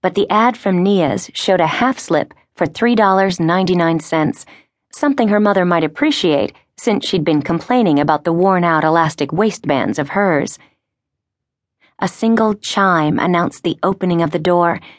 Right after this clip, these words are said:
as Miri and Suzanne entered the shop. Inside, it was busy with holiday shoppers, but not overwhelming the way it would be at Levy's or Gerk's, the other downtown department store. The shoppers,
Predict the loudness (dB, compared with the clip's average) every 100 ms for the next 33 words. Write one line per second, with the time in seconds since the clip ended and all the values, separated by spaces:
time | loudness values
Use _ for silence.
0 | -6 -2 0 2 2 2 2 0 -4 -2
1 | -2 0 0 0 -2 -4 -4 -2 -4 -4
2 | -2 0 0 0 -8 _ _ _ _ _
3 | _ _ -2 0 0 0 2 0 -2 -4
4 | -4 -4 0 0 0 -2 -4 -2 0 0
5 | -2 0 -2 0 -4 -4 -8 -20 _ -4
6 | -2 2 0 0 -2 0 2 2 2 2
7 | 0 -4 -8 -6 0 2 2 2 0 0
8 | 0 0 0 0 0 0 -2 -2 -2 0
9 | 0 0 -6 -18 -20 _ _ -2 2 4
10 | 2 2 0 0 0 -2 -2 -2 -2 0
11 | -2 -2 -2 -2 -2 -6 _ _ _ _
12 | _ _ _ _ _ _ _ -6 -4 0
13 | 0 0 -2 -4 -10